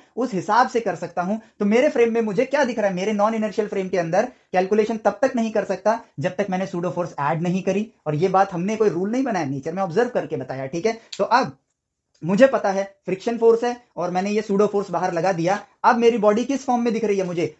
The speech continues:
रेस्ट में दिख रही है। तो यहां पर एक्सीलरेशन क्या लूंगा मैं? ज़ीरो लेता हूं, ठीक है।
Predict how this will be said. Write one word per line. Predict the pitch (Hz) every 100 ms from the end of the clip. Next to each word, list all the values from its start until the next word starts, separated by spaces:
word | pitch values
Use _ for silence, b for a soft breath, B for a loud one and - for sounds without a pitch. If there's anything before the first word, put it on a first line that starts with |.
| -
रेस्ट | 170 269 269
में | 226 214
दिख | 202
रही | 190 170
है। | 156 - _
तो | 170
यहां | 180 208 208
पर | 214 -
एक्सीलरेशन | 185 - 202 208 208
क्या | 208 233
लूंगा | 220 196
मैं? | 160 143 - -
ज़ीरो | 139 262 233
लेता | 175 165
हूं, | 147 139
ठीक | 185
है। | 180